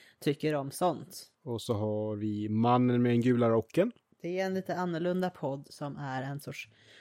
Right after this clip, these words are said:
Speaker 1: följetongsdriven berättelse som skrivs av flera olika författare. Jag har fått för mig att konceptet är så att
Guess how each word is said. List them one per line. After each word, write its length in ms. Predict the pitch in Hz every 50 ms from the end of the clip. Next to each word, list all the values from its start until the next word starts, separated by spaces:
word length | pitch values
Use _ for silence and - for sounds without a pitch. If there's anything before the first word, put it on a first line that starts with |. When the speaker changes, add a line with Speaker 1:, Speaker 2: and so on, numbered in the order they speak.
| - _
Speaker 1:
följetongsdriven 1400 | _ - - 208 202 185 175 156 151 147 - 156 160 147 - - - 185 202 220 220 220 214 208 214 208 202 180 -
berättelse 840 | 165 165 135 127 - _ - 151 147 143 - - - 135 - -
som 180 | - - 147 143
skrivs 480 | - - 151 143 139 139 135 139 -
av 100 | - 143 139
flera 380 | - - 151 151 143 143 147
olika 420 | 156 147 139 139 143 143 - 147 143
författare. 840 | - 175 165 - 214 214 - _ _ _ - 123 - - - 135 - _ _ _ _ -
Jag 140 | 160 165
har 240 | 165 175 170 160 - - _ -
fått 180 | - - 175
för 340 | - - 190 190 185 180 180
mig 120 | 180 165
att 140 | 160 156 -
konceptet 720 | - - 156 156 - 185 175 160 - - - - - - -
är 160 | 151 160 151
så 220 | 147 - 156 156
att 400 | 151 160 143 143 143 _ - -